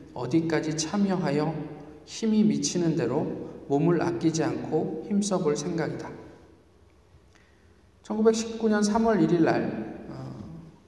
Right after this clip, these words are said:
그 삼 일운동 직후에 삼월 칠일자 경성일보에, 에, 올린 담화문은 이렇게 기록하고 있습니다. "강자와 서로 화합하고 서로 아껴가는 데에는 약자가 항상 순종해야만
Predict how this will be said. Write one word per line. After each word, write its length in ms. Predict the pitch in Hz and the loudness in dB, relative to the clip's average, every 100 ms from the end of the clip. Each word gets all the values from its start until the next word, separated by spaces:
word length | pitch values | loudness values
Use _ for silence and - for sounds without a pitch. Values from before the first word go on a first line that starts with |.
| _ - - _ - - _ _ _ - | _ -20 -20 _ -20 -20 _ _ _ -18
그 220 | 127 123 | -12 -6
삼 200 | - 220 | 2 4
일운동 640 | 208 160 156 143 - - | 6 6 4 2 0 -4
직후에 800 | 139 160 - - 120 113 - - - - - - - - | -4 -4 -4 -4 -2 -2 -4 -8 -12 -16 -18 -20 -20 -16
삼월 320 | - 202 196 | -2 0 2
칠일자 560 | 190 226 233 208 - 131 | 0 2 2 4 2 -2
경성일보에, 920 | 143 151 151 160 160 135 127 123 127 165 160 - - - - - - | -2 0 0 2 2 2 0 -2 0 0 -2 -4 -10 -14 -18 -20 -18
에, 80 | - | -12
올린 400 | 135 139 147 143 | -6 -2 -2 -2
담화문은 800 | 143 131 135 156 160 - - 151 | -4 -4 -4 0 0 0 -2 -2
이렇게 260 | 156 - | -2 -2
기록하고 440 | - - - - 131 | -6 -8 -8 -8 -6
있습니다. 400 | - - - - - - - - - _ _ _ - | -6 -6 -10 -16 -20 -20 -20 -20 -20 _ _ _ -14
"강자와 420 | - 147 151 160 | -4 0 4 4
서로 240 | 160 180 170 | 4 2 0
화합하고 720 | 185 180 - - - - - | 0 0 0 -4 -6 -6 -6
서로 280 | - 180 | -4 -2
아껴가는 840 | 123 123 - 143 135 - - 131 131 | -2 -4 -2 -2 -2 -4 -6 -6 -4
데에는 600 | 127 117 120 165 - - - - - - | -4 -4 -2 -2 -2 -6 -12 -18 -16 -10
약자가 500 | 123 123 156 139 143 | -8 -6 -4 -2 -2
항상 420 | 185 185 170 147 | 0 0 -2 -4
순종해야만 1200 | - 208 202 208 185 160 147 139 139 170 180 - | -4 0 2 2 2 0 0 -2 -2 -2 -4 -8